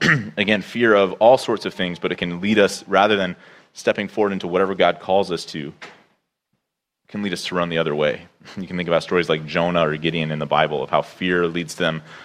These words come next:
um, turning away or holding back from what God calls them to.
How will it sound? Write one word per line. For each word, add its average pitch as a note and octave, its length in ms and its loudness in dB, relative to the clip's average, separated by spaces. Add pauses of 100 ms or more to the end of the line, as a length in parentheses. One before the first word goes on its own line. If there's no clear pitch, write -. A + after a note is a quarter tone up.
(160)
um, D#2 400 0 (180)
turning G2 280 0
away E2+ 200 4
or E2 100 2
holding F2 280 -4
back D2 200 2
from E2 140 -12
what C#2 140 -6
God C#2+ 240 -2
calls D2 240 -4
them C#2+ 160 -14
to. - 180 -14